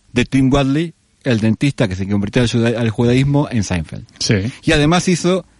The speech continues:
Speaker 1: Walter White de Breaking Bad, una serie menor. <laughs> Una serie totalmente menor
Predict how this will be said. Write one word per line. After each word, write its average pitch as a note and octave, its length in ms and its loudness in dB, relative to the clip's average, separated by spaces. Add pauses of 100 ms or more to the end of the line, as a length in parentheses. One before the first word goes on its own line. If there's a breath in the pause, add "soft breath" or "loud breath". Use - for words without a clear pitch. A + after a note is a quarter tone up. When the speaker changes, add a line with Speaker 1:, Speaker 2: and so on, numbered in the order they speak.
(140)
Speaker 1:
Walter C3+ 340 2
White C3+ 360 2
de B2+ 80 4
Breaking G2+ 400 -2
Bad, D#2+ 240 -6
una C3 180 0
serie C3 280 -2
menor. G2 440 0
<laughs> - 1400 -6
Una E3 140 0
serie E3+ 180 0
totalmente D#3 480 0
menor D3+ 280 0